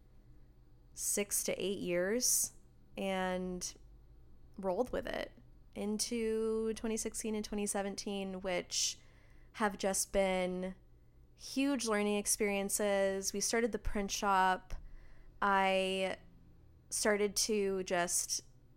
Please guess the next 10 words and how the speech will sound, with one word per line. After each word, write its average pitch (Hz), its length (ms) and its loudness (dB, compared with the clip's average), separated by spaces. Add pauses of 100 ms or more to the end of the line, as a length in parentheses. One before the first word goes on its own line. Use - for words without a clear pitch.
(120)
say 220 300 4
no 180 340 0
more 196 220 0
often. 208 640 0 (720)
I 208 60 4
feel 202 140 2
like 202 160 2
I 202 40 0
said 202 240 0
yes 180 800 2